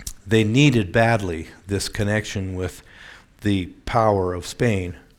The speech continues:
so Henry the seventh arranged to have his, another son, who was to become Henry the eighth, married to Catherine. Okay, now,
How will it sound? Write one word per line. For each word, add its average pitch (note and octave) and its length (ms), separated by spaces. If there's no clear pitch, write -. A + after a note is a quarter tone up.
so G2+ 560
Henry A#2+ 400
the F#2 140
seventh G#2+ 600
arranged G#2+ 640
to G#2+ 80
have G2 640
his, G#2 520
another A2 440
son, F#2 460
who A2 100
was F#2+ 200
to F#2 100
become F#2+ 560
Henry G2 360
the F2 160
eighth, G2+ 400
married G#2+ 600
to - 80
Catherine. C3 580
Okay, G#2+ 340
now, A#2+ 280